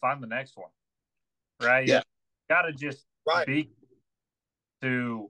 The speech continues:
Speaker 1: trying things that make you uncomfortable so that you're ready,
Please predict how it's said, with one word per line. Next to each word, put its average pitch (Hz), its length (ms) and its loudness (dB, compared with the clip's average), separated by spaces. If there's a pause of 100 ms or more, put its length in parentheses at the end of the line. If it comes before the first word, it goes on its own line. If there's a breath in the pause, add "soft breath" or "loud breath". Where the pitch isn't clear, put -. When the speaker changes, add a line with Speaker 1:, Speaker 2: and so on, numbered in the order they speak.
(240)
Speaker 1:
trying 135 360 2
things 135 280 0
that 120 120 -2
make 127 260 -4
you 120 120 -4
uncomfortable 117 720 -2
so 113 180 -10
that 107 220 -4
you're 104 160 -6
ready, 113 640 -2